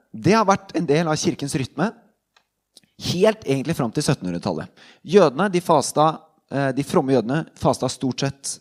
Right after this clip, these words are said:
to ganger i uka, og de første kristne forandre-, eller fortsatte med en tradisjon. De bytta dager, fordi de, eh, det var sånn her kritisk blikk mot jødenes faste. Så nei, vi skal i hvert fall ikke faste som, eh, de f-, som jødene gjorde. Så derfor bytta det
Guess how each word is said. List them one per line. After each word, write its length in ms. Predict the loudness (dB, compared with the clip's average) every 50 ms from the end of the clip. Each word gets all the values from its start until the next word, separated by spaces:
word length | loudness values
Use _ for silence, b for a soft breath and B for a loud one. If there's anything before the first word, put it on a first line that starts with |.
| _ _ -6
to 140 | -2 0 0
ganger 180 | 0 0 0 0
i 80 | -2 -2
uka, 280 | 2 2 2 2 2 -2 B B B B B B B B
og 100 | 0 0
de 100 | 0 0
første 340 | 2 0 -2 -2 0 -4 -4
kristne 380 | -2 -2 -4 -4 -2 -2 -2 -2 -4 _ _ _ _ _ _ _ -2
forandre-, 600 | 0 4 4 4 4 2 0 -4 -4 -4 -4 -4
eller 160 | -4 -4 -4
fortsatte 400 | -6 -8 -6 -4 -8 -6 -4 -4
med 100 | -4 -4
en 60 | -2
tradisjon. 400 | -2 -2 -2 -2 -4 -6 -12 -12
De 140 | -4 -4 -4
bytta 320 | -2 -2 -6 -2 -2 -2 0
dager, 500 | 2 2 2 2 0 0 -2 -2 -2 -4 B B B B B B B B _
fordi 200 | -6 -4 -2 0 0
de, 100 | 0 0
eh, 300 | 0 -2 -4 -4 -6 -8 -12 _ _ _ _ _ _ -6
det 80 | -4
var 120 | -4 -2 -2
sånn 180 | -4 -8 -10
her 160 | -10 -14 -16 -18 _ _ _ _ _ _ -8
kritisk 640 | -6 -4 -4 -4 -4 -4 -6 -4 -4 -6 -10 -10 -6
blikk 340 | -4 -4 -4 -4 _ -12 -6
mot 180 | -4 -4 -2 0
jødenes 400 | 0 0 0 0 0 -4 -4 -2
faste. 440 | -2 -2 -2 -4 -4 -4 -4 -4 -4 B B B
Så 140 | -6 -2 0
nei, 160 | 2 2 2 2
vi 100 | 2 -2
skal 180 | 0 -2 -4 -2
i 60 | -2
hvert 200 | -2 -4 -4 -4
fall 180 | -4 -4 -4 -2
ikke 160 | -2 -6 -4
faste 420 | -2 -4 -4 -4 -8 -6 -4 -4 -4
som, 340 | -2 -4 -4 -4 -4 -4 -2
eh, 120 | -2 -2
de 80 | -2 -4
f-, 380 | -2 -2 -6 -6 -6 -12 -8
som 160 | -6 -4 -2 2
jødene 280 | 2 2 2 0 -2 0
gjorde. 240 | 0 0 0 -2 B B B B B B
Så 140 | -10 -2 2
derfor 340 | 2 2 2 0 -2 -4 -4
bytta 460 | -2 -4 -4 -4 -4 -6 -6 -4 0
det 220 | 0 0 0 -2